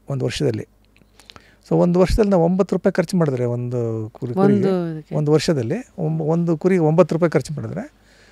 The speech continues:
Speaker 1: you are safe. You don't get, ಆ, ಡಿಸೀ-, ಡಿಸೀಸ್ ಬರುವಂಥ ಚಾನ್ಸಸ್ ತುಂಬ ಕಡಿಮೆ.
Speaker 2: ಹ್ಮ್.
Speaker 1: ಆ ಥರ ಮ್ಯಾನೇಜ್ ಮಾಡ್ಬೇಕು, management of disease.
Speaker 2: ಹ್ಮ್.
Speaker 1: So treatment is very difficult. ಏನಕ್ಕೆ ಹೇಳ್ತೀವಿ,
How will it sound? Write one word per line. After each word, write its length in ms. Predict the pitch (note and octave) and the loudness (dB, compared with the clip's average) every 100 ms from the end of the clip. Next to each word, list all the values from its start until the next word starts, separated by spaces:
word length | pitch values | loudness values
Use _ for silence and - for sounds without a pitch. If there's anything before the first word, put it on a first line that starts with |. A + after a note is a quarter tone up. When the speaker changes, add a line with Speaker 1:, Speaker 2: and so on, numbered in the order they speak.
| _ - | _ -6
Speaker 1:
you 100 | B2 | -2
are 120 | - | 0
safe. 260 | C3 - C#3 | 0 -2 -2
You 120 | D3 | 0
don't 160 | D3+ C#3 | 0 0
get, 200 | B2+ A#2+ | -2 -4
ಆ, 320 | A2+ A2 A#2 A#2+ | -4 -6 -10 -10
ಡಿಸೀ-, 340 | A#2 A#2+ A#2+ | -8 -8 -6
ಡಿಸೀಸ್ 260 | B2 D#3+ B2+ | -4 -4 0
ಬರುವಂಥ 300 | C3+ C3+ A#2+ | -2 0 -4
ಚಾನ್ಸಸ್ 380 | A#2 A#2+ B2 | -6 -6 -8
ತುಂಬ 200 | - B2+ | -8 -8
ಕಡಿಮೆ. 360 | B2 D3 D3 G#2 | -2 0 0 -2
Speaker 2:
ಹ್ಮ್. 560 | B2 _ _ G3 F#3+ E3+ - - | -10 _ _ -14 -14 -14 -14 -8
Speaker 1:
ಆ 40 | |
ಥರ 140 | D#3 - | -4 -2
ಮ್ಯಾನೇಜ್ 260 | F3 F#3+ D3+ | 2 4 2
ಮಾಡ್ಬೇಕು, 340 | C3 A2+ - | -2 -6 -8
management 460 | - D3+ D#3+ C#3 C3 | -4 -2 0 -2 -2
of 100 | B2+ | -4
disease. 460 | A2+ A2 G#2+ - - _ | -4 -8 -10 -12 -20 _
Speaker 2:
ಹ್ಮ್. 200 | G#3 F#3+ F3 - - _ | -4 -4 -6 -16 -20 _
Speaker 1:
So 140 | F#3+ D#3+ - | 0 0 2
treatment 540 | A3 A3+ G3+ G3+ F#3 | 0 2 0 2 2
is 180 | F#3+ D3 | 2 4
very 180 | F3 E3+ | 2 2
difficult. 380 | C#3 C#3+ D#3+ F3+ | 0 0 0 2
ಏನಕ್ಕೆ 240 | E3+ D#3+ | 0 2
ಹೇಳ್ತೀವಿ, 460 | D#3+ C#3+ F3 C#3+ | -2 0 0 -2